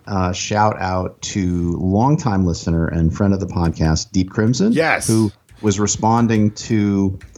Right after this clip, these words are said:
Speaker 1: uh, Don, Don Loves Maps <laughs> with giving Don more maps.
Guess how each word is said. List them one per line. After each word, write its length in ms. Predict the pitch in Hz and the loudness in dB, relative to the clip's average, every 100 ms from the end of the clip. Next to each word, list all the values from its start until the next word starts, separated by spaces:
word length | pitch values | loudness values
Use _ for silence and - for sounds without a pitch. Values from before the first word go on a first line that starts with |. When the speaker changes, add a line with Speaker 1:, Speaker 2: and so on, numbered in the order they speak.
| - | -6
Speaker 1:
uh, 240 | 92 90 87 | 0 2 2
Don, 420 | 85 90 101 104 - | 0 0 2 0 0
Don 260 | 92 104 | 0 2
Loves 220 | 107 98 | 2 0
Maps 520 | 98 92 127 - - - | 0 0 0 -2 -6 -8
<laughs> 1600 | - - - - - - - - - - - - - 160 - - | -6 -4 0 0 0 -2 -8 -16 -16 -16 -18 -20 -16 -10 -10 -6
with 260 | 127 135 127 165 160 | 0 2 0 -6 -8
giving 320 | 120 147 135 | -4 -2 -2
Don 320 | 117 117 113 104 | -2 -2 -2 0
more 240 | 101 98 | 0 0
maps. 580 | 90 82 67 55 - - | 0 -2 -6 -12 -14 -18